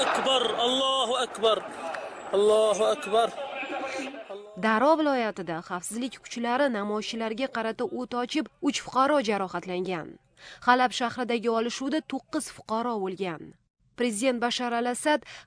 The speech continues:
Speaker 2: Hayit munosabati bilan televideniyada ko'rinish berib, juma namozida qatnashgan. Birlashgan Millatlar Tashkiloti tergovchilari Asad bilan uchrashish niyatida, lekin Damashqdan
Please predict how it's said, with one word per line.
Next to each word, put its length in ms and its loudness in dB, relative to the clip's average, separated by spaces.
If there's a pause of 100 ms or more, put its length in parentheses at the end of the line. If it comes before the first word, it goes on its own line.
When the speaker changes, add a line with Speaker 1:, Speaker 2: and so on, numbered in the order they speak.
Speaker 2:
Hayit 340 2
munosabati 560 0
bilan 320 2
televideniyada 640 0 (100)
ko'rinish 380 0 (100)
berib, 220 2 (320)
juma 220 4
namozida 640 -2 (100)
qatnashgan. 640 -6 (540)
Birlashgan 520 2
Millatlar 440 0
Tashkiloti 580 0
tergovchilari 800 0 (160)
Asad 400 -2
bilan 280 2
uchrashish 540 -6
niyatida, 560 -4 (380)
lekin 320 2
Damashqdan 840 0